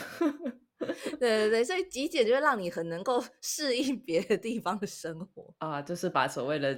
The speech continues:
Speaker 1: 标准给降低嘛。
Speaker 2: 嗯，然后又不，那一，一样就会省钱啦，因为你没有买什么东西嘛，省了钱就可以放在旅游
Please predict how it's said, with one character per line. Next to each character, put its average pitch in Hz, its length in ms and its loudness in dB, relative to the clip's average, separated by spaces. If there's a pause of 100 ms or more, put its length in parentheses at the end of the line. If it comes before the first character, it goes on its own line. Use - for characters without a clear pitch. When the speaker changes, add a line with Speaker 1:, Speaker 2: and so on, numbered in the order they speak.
(100)
Speaker 1:
标 151 200 2
准 - 200 -8
给 - 120 -10
降 143 360 -4
低 143 240 -6
嘛。 180 400 -6 (480)
Speaker 2:
嗯， 190 640 -6
然 175 120 -4
后 202 580 0
又 240 180 2
不， 196 160 -4 (140)
那 320 220 -4
一， - 200 -12
一 226 60 -8
样 294 180 6
就 320 100 -2
会 381 100 4
省 147 200 0
钱 143 180 -4
啦， 185 220 4
因 226 60 -2
为 208 80 -2
你 165 120 -6
没 156 120 -4
有 165 160 0
买 156 180 -2
什 165 100 -8
么 147 100 -12
东 180 200 0
西 240 200 -2
嘛， 185 180 4
省 185 160 -2
了 185 100 -2
钱 180 260 0
就 233 60 2
可 262 80 4
以 220 40 4
放 247 140 0
在 254 120 2
旅 165 180 -4
游 - 160 -12